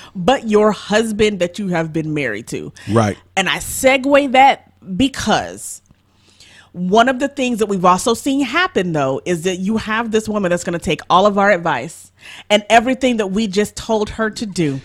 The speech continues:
Speaker 2: Yes.
Speaker 1: and take it to her
Speaker 2: Yes.
Speaker 1: long-term boyfriend. Take it to that boyfriend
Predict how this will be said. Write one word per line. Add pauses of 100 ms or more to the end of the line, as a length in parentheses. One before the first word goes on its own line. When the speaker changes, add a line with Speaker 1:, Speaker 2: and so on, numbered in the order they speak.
(220)
Speaker 2:
Yes.
Speaker 1:
and
take
it
to
her
Speaker 2:
Yes.
Speaker 1:
long-term
boyfriend. (440)
Take
it
to
that
boyfriend